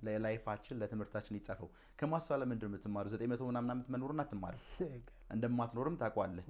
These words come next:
Speaker 2: ያ።
Speaker 1: ግን ማቱሳላን ባይብል ውስጥ ሪከርድ ተደርጎ ታገኘዋለህ። አንድ መስመር ስማቸው ተጽፎ ከዛ በኋላ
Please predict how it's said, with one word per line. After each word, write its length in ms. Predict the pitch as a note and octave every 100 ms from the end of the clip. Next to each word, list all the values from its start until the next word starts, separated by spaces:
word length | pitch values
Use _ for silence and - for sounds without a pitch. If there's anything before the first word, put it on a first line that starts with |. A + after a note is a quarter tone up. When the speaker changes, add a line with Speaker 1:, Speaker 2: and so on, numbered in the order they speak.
| A#2+
Speaker 2:
ያ። 160 | G#2+ -
Speaker 1:
ግን 180 | C3 E3+
ማቱሳላን 680 | B2+ A#2+ B2+ - A#2+ C#3+ E3+
ባይብል 320 | A#2 A2+ A2+
ውስጥ 140 | A#2+ A2
ሪከርድ 240 | G#2+ G#2
ተደርጎ 280 | G2 G2 F#2
ታገኘዋለህ። 640 | F#2 F2 F2+ E2+ F2+ F2+ - - - - - -
አንድ 220 | C3 C#3+
መስመር 380 | C#3 C#3+ - E3
ስማቸው 380 | - C#3 C3 C3
ተጽፎ 320 | C3 C3 D3 F3+
ከዛ 220 | F3+ B2+ B2
በኋላ 260 | B2 B2